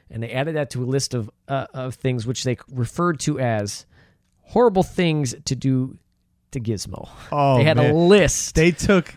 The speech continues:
Speaker 2: glee in having the gremlins torture Gizmo.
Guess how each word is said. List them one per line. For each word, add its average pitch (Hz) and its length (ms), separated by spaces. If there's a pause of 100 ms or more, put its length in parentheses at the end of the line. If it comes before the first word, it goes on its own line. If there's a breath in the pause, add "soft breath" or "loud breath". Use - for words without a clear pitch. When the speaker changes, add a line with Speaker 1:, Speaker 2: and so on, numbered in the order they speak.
Speaker 2:
glee 135 600
in 117 440
having 120 480
the 107 60
gremlins 113 560
torture 117 440
Gizmo. 92 560